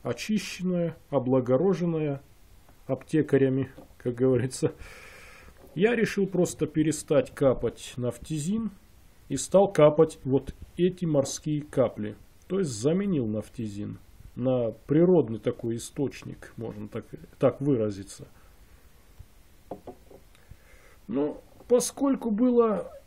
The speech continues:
дело летом, мне удалось бросить это, потому что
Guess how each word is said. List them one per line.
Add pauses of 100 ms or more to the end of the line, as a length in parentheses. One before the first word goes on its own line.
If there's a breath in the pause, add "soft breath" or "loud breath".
дело
летом, (960 loud breath)
мне
удалось (640)
бросить
это,
потому
что